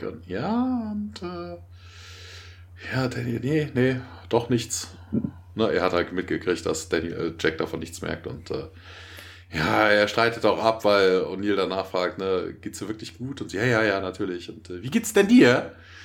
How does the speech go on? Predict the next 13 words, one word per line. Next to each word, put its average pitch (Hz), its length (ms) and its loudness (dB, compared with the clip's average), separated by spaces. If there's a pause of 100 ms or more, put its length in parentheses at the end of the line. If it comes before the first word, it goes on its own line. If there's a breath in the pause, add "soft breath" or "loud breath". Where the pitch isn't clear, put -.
(360 loud breath)
Und 120 120 -2
in 127 80 0
dem 131 120 2
Moment 120 380 2
rückt 113 460 -2
dieser 110 240 4
einge-, 107 360 0 (140)
rückt 120 200 -8
dieser 104 260 0
eingebildete 104 960 -2 (640 soft breath)
Gur-Ult 160 580 10
dann 143 260 6
in 123 340 4